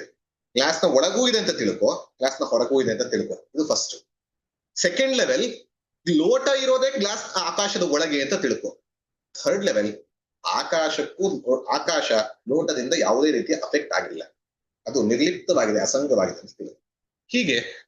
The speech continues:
ಆಕಾಶ ಸರ್ವವ್ಯಾಪಿಯಾಗಿದೆ, ಸರ್ವ ವಸ್ತುಗಳಲ್ಲೂ ಇದೆ, ಸರ್ವ ವಸ್ತುಗಳು ಆಕಾಶದ ಒಳಗೆ ಇದೆ. ಹೇಗೋ ಹಾಗೆ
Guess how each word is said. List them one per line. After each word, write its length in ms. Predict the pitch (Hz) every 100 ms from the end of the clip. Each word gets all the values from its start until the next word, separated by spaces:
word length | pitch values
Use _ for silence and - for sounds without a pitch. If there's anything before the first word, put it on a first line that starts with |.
| -
ಆಕಾಶ 560 | - 208 254 220 - 107 143 - - -
ಸರ್ವವ್ಯಾಪಿಯಾಗಿದೆ, 1500 | - 170 208 254 220 233 208 208 143 95 95 113 190 - _ _ -
ಸರ್ವ 460 | - 175 185 156
ವಸ್ತುಗಳಲ್ಲೂ 680 | 175 - - 262 262 254 226
ಇದೆ, 500 | 117 127 208 - -
ಸರ್ವ 360 | - 151 165 180
ವಸ್ತುಗಳು 520 | 165 - 180 202 254
ಆಕಾಶದ 520 | 135 131 147 143 135
ಒಳಗೆ 360 | 110 160 240 262
ಇದೆ. 440 | 185 110 - - _ _ 113
ಹೇಗೋ 640 | 110 95 98 170 - - -
ಹಾಗೆ 640 | 101 90 92 185 220 -